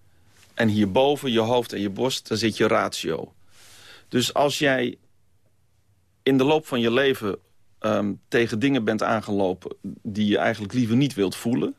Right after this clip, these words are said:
dan ga je hoger ademen.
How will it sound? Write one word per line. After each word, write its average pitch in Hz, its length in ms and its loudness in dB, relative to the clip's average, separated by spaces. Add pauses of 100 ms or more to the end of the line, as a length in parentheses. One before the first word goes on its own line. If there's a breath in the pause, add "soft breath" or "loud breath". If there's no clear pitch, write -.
(1000 soft breath)
dan 131 120 0
ga 143 160 0
je 120 140 4
hoger 127 440 0
ademen. 160 540 -2